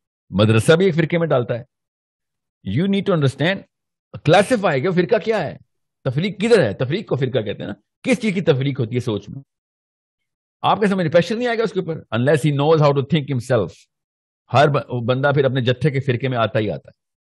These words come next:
ये फितरत है हमारी, ये केमिस्ट्री है, दिमाग काम ही ऐसे करता है।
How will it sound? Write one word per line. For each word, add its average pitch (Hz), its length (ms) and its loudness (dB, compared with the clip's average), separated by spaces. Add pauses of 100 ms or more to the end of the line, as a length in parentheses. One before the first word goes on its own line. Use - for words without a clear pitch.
ये 135 80 0
फितरत 151 460 2
है 131 80 2
हमारी, 85 400 -6 (200)
ये 143 100 0
केमिस्ट्री 175 540 -2
है, 143 80 4
दिमाग 123 360 -2
काम 151 380 -6
ही 147 60 0
ऐसे 123 140 0
करता 110 260 -6
है। 135 100 -8